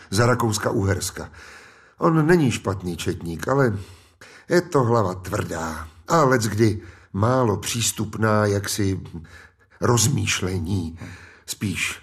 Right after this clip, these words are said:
befel, tasená šavle a rána pěstí.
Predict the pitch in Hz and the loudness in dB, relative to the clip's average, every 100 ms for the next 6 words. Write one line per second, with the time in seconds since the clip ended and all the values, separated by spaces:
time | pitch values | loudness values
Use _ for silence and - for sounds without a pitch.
0 | - - 147 135 131 131 107 98 - - | -4 2 4 4 4 4 2 -6 -4 0
1 | 123 110 101 98 139 131 131 101 - - | 2 2 0 2 2 6 4 2 -4 -20
2 | - - - 135 120 113 110 104 101 87 | -20 -10 0 2 4 4 2 0 -2 -4
3 | - 87 85 | -4 -6 -6